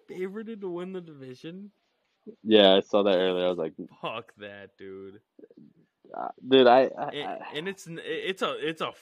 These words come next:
Speaker 1: favorite too. It, it's not just like
Speaker 2: Yeah, it's a
Speaker 1: they have
Speaker 2: favorite.
Speaker 1: the best
Speaker 2: They, they're
Speaker 1: odds.
Speaker 2: minus.
Speaker 1: They're actually favored. No, dude.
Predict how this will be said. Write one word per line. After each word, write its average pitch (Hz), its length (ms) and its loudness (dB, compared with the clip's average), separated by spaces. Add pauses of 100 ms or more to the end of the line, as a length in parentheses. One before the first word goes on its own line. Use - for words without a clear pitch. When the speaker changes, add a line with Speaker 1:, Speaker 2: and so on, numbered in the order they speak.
Speaker 1:
favorite 120 520 -6
too. 101 380 -14
It, 104 160 -16
it's 123 180 -14
not 156 260 -8
just 135 220 -14
like 117 160 -8
Speaker 2:
Yeah, 113 180 6
it's 101 140 0
a - 100 -4
Speaker 1:
they 101 200 -2
have - 160 -4
Speaker 2:
favorite. - 20 -10
Speaker 1:
the 117 60 -12
best 98 280 -4
Speaker 2:
They, 110 140 -10
they're 113 80 2
Speaker 1:
odds. 104 100 -2
Speaker 2:
minus. 101 280 2
Speaker 1:
They're 98 160 -8
actually 117 320 -18 (180)
favored. 98 420 -16 (1300)
No, 101 380 -14
dude. 95 300 -20